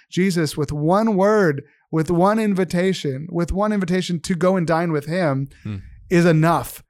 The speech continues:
Speaker 1: to
Speaker 2: Mm-hmm.
Speaker 1: change everything about this guy's life, right? Just to know that God wants a relationship with him, right? And I would say the same thing if you're listening today and you're thinking, "Man, I need salvation. I need my heart to be transformed. I need to be changed." How can that happen? It's,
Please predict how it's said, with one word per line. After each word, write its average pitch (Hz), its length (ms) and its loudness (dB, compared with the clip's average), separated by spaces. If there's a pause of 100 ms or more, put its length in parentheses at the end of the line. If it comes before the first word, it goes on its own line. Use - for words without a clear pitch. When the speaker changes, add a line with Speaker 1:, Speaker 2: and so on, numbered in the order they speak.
(220)
Speaker 1:
to 160 80 -2
Speaker 2:
Mm-hmm. 151 60 -2
Speaker 1:
change 160 300 0
everything 151 340 0
about 127 220 -4
this - 160 -12
guy's - 280 -10
life, - 340 -12
right? 139 160 -6
Just 156 220 -4
to 156 60 -2
know 143 220 0
that 131 120 -4
God 127 200 -4
wants 123 240 -8
a - 60 -10
relationship 127 480 -10
with - 100 -12
him, 160 320 -12 (540)
right? 147 200 -2
And 165 140 -2
I 160 80 2
would 160 160 2
say 147 160 -2
the 139 120 -4
same 143 220 -4
thing 151 160 -4
if 123 140 -6
you're 143 80 0
listening 135 300 -2
today 135 420 -4 (140)
and 127 220 -6
you're 123 100 -8
thinking, 127 260 -4
"Man, 135 180 -2
I 127 120 -4
need 143 480 -2 (160)
salvation. 143 640 0
I 131 120 -2
need 143 140 2
my 135 140 -2
heart 165 400 -2
to - 80 -8
be 156 100 0
transformed. 139 600 -4 (260)
I 156 120 -2
need 156 160 0
to 147 40 -4
be 139 120 -2
changed." 131 480 -4
How 156 160 -2
can 147 180 -4
that 131 160 -6
happen? 131 480 -6
It's, 131 300 -8